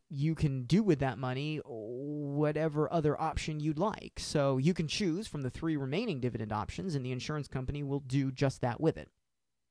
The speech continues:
Next up on the list, the paid up additions option.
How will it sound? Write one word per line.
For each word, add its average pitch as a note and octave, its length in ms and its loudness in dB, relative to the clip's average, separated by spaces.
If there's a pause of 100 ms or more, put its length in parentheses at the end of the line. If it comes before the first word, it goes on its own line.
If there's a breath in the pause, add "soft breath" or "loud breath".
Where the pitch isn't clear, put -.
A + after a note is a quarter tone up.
(840 soft breath)
Next C3+ 380 0
up A#3 140 4
on G3+ 140 4
the F3+ 80 2
list, - 580 -2 (160)
the C3 80 2 (100)
paid G#3+ 460 2
up F3 160 -2
additions C#3+ 520 2 (120)
option. - 380 -2